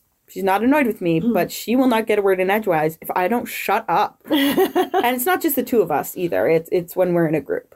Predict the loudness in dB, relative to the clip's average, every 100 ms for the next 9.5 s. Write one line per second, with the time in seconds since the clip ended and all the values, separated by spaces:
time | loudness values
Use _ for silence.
0 | -2 0 0 -2 _ _ -8 0 2 2
1 | 2 0 -2 -10 _ -2 0 0 0 0
2 | -2 -4 -4 -2 -2 -4 -14 -14 -2 0
3 | 0 -4 _ _ _ -4 -2 -2 -6 -2
4 | 0 2 2 4 2 2 2 4 4 4
5 | 2 2 2 0 2 4 2 0 -4 -4
6 | -4 -8 -4 0 2 0 -2 -4 -2 2
7 | 2 2 0 -4 -4 -2 -2 -4 -6 -8
8 | -8 -8 -6 -6 -4 -2 -4 -4 -2 0
9 | -2 -2 -2 -2 -4